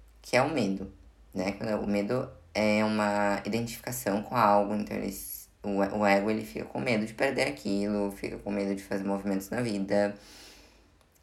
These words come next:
E eu já vou frisar uma coisa que é muito importante, tá? O ego somos nós.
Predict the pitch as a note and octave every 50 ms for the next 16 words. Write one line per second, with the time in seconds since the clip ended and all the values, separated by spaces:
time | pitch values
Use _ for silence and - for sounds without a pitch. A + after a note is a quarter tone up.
0 | _ _ - - A#2+ B2 B2 B2+ B2+ B2+ B2+ - C3+ C3+ C#3 D#3 - - - -
1 | D#3 D#3 C3+ C3 B2 A#2+ A#2 A#2 - B2 B2 B2+ - B2 B2+ B2+ B2 - - -
2 | - - A#2+ G#2+ G2 G2 G2 - - F#2 F2 F2+ - - - - - _ - -
3 | - _ - - - _ _ _ _ - B2+ C3 C3+ B2 A2 A2+ B2+ C#3+ D3+ B2+
4 | A2 G2 G2 G2 - - - - - - - - _ _ - - - A2 A2+ A#2+
5 | B2+ D#3 D#3+ D3+ A#2 G2 - - - - -